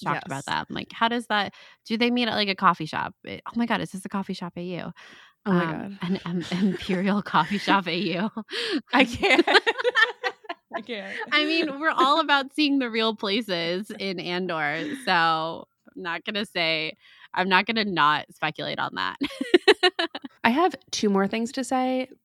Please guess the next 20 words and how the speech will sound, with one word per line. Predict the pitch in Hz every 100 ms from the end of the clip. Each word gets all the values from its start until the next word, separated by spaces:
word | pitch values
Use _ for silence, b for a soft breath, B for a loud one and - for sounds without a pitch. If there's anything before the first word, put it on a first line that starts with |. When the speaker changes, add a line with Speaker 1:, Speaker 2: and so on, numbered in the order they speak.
| _
Speaker 2:
that | - 185
are | 180
random, | 160 156 156 170 185 190 190 B B B
but | 185 -
first | - 214 202
thing | 247 233 226 233
is | 185 180
that | 185 _ _ -
now | 170 170 170 185
Cassian | 196 - 180 170 175
and | 165 156
Jyn | 156 156 160
both | 151 151 147 -
have | - 147 139 139 - -
Kyber | - 156 156 160
necklaces, | 180 208 202 220 220 220 185
Speaker 1:
Mm. | 185 180 B B -
Speaker 2:
and | 175 160 160 160 -
that | 185 180
inclusion | 190 180 190 175 175 170 170